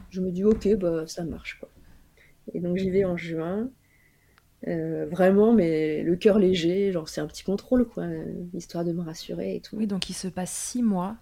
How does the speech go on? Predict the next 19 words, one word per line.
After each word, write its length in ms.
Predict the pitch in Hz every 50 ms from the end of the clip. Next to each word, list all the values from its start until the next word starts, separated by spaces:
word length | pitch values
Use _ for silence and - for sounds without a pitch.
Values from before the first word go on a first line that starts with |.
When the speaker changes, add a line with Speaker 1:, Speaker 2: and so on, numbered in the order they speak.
| - -
Speaker 2:
entre 320 | 196 180 165 - - 180
le 100 | 175 180
moment 280 | 175 185 185 190 214 208
où 60 | 185
tu 140 | - - -
sens 360 | - - - - 190 185 185 185
cette 260 | - - - 180 160
boule 520 | 160 160 160 170 175 190 220 214 185 254 262
Speaker 1:
Ouais. 160 | 269 - - - - -
Speaker 2:
et 80 | 190
le 60 | 180 180
moment 260 | 175 175 180 196 208
où 40 | 190
tu 140 | - -
fais 160 | - - 196 190
ton 140 | - 185
premier 280 | 165 - 180 170 170 170
examen. 300 | 170 165 160 160 151 147 - - - - - - - _ _ _ _ - -
Speaker 1:
Ouais, 280 | - 180 175 151 -